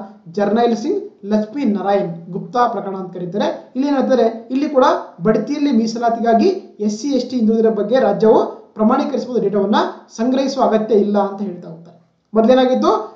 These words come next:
ಅದನ್ನ ಸಂಗ್ರಹಿಸಬೇಕಂತ ಹೇಳ್ತಾ ಹೋದ್ರು. ಯಾವ ಕೇಸಲ್ಲಿ? ನಾಗರಾಜ್ ಪ್ರಕರಣದಲ್ಲಿ. But ಇಲ್ಲಿ ಹೇಳ್ತಾರೆ,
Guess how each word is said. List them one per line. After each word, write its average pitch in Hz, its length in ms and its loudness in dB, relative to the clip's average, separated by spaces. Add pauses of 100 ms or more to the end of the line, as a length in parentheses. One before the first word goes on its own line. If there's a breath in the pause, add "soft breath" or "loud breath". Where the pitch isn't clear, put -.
(160)
ಅದನ್ನ 226 160 4
ಸಂಗ್ರಹಿಸಬೇಕಂತ 240 640 0
ಹೇಳ್ತಾ 214 200 2
ಹೋದ್ರು. 196 180 0
ಯಾವ 214 100 2
ಕೇಸಲ್ಲಿ? 240 440 0
ನಾಗರಾಜ್ 214 340 -2
ಪ್ರಕರಣದಲ್ಲಿ. 208 360 -4
But 208 160 0
ಇಲ್ಲಿ 240 140 -2
ಹೇಳ್ತಾರೆ, 247 580 -2